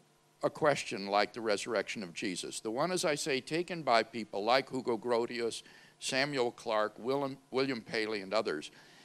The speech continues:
is that you first do natural theology. And natural theology will give you a kind of generic theism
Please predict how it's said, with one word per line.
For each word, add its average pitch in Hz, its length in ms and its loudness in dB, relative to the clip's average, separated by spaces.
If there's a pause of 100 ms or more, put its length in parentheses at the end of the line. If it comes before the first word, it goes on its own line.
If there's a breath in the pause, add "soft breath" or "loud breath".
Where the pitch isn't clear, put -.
(480 soft breath)
is 160 240 2
that 170 180 0
you 156 80 0
first 233 460 4
do 160 220 4
natural 139 540 0
theology. 107 840 0 (440 soft breath)
And 151 140 -2
natural 214 500 4
theology 139 760 4
will 131 260 0
give 156 380 4
you 113 300 2
a 139 60 -2
kind 135 320 -2
of 113 140 -6
generic 139 800 0
theism 135 640 -2